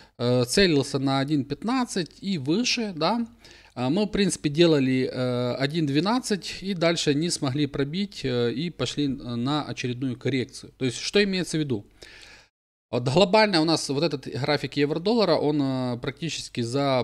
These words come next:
последние, м, э, такие три года, да, полноценных у нас, э, ну, почти там два с половиной года. Двадцать второй, двадцать третий, двадцать четвёртый, ну, почти три года. Точнее, там два с половиной.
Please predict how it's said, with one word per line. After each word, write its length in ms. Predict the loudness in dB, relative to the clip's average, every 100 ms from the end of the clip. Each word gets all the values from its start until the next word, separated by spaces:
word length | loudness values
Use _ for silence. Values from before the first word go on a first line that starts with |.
| -2
последние, 640 | -2 -2 -2 -2 -2 -2
м, 500 | -4 -6 -8 -6 -6 -6
э, 920 | -6 -6 -6 -8 -10 -10 -10 -10 -10
такие 380 | -12 -8 -6 -6
три 260 | -2 2 4
года, 400 | 4 2 2 0
да, 220 | 0 0
полноценных 680 | 2 0 0 0 2 0 -2
у 60 |
нас, 320 | -2 -4 -4
э, 140 | -6 -4
ну, 300 | -2 -4 -4 -16 _ _
почти 400 | -4 -4 -4 -6
там 180 | -6 -4
два 160 | -2 -2
с 60 |
половиной 340 | -2 -4 -2 -4
года. 320 | -4 -6 -10 -18 -20 -20 _ -4
Двадцать 360 | -2 -2 -4
второй, 280 | 0 0 2
двадцать 300 | 0 -2 -2
третий, 240 | -2 -2
двадцать 280 | -2 -2 -2
четвёртый, 440 | -6 -2 -2 -2 -4
ну, 160 | -4
почти 360 | -2 -4 -2 -4
три 160 | 0
года. 320 | 0 0 -2 -8 -16 _ _ _ _ _ _ _ -10
Точнее, 300 | -6 0 0
там 160 | 0 -2
два 140 | -4
с 60 | -4
половиной. 440 | -2 -4 -6 -14